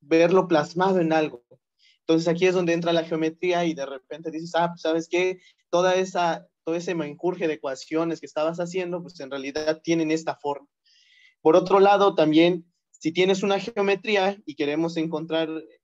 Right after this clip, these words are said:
lo que queremos hacer es encontrar el álgebra que la describe. Tienes objetos bonitos, tienes curvas por ahí, tienes rectas, tienes, este,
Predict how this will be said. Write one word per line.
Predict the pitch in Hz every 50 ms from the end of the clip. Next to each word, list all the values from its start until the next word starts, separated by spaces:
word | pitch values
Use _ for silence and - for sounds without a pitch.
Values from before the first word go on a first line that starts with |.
| _ _
lo | - 151 147 147
que | - 156
queremos | - 160 151 160 170 180 185
hacer | 190 170 170 180 175 175 175
es | 180 175 180
encontrar | 160 - 143 139 - 160 175 180
el | 165 151 147
álgebra | 165 190 208 208 - 196 - 175 147 139 135
que | 127 - 135
la | 127 127
describe. | 123 123 - - _ - - 359 - _ _ _ _
Tienes | - 151 156 160 160
objetos | 139 - - - 170 165 170 170 160
bonitos, | - 139 139 139 160 175 175 175 170 151 147 - -
tienes | 151 151 151 156 156 156 151 -
curvas | _ _ 175 175 175 175 170 156 156 151 151 170
por | - 147 139 139
ahí, | 139 143 151 160 165 165 165 170 170 - - - _ _ _
tienes | 151 156 165 156 151 156
rectas, | - 147 160 170 170 170 170 156 147 147
tienes, | - 156 156 160 160 156 156
este, | 135 127 - _ 143 135 135 131 131 127 -